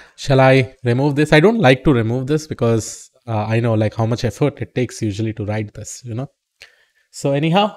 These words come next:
uh, let's go ahead, uh, to remove it, and let's talk about the day three. So day three, deep learning session. We are going to discuss about this today. Okay,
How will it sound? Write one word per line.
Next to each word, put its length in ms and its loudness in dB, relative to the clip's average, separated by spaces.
uh, 180 4
let's 220 0
go 180 2
ahead, 320 4
uh, 320 4
to 260 0
remove 380 2
it, 360 0
and 100 -4
let's 220 -4
talk 180 2
about 220 0
the 80 0
day 200 4
three. 400 -2
So 560 -2
day 220 4
three, 440 -2
deep 260 -2
learning 340 0
session. 600 -6
We 100 -4
are 40 -2
going 180 -4
to 100 -6
discuss 400 -8
about 380 -6
this 400 -10
today. 360 -4
Okay, 300 -2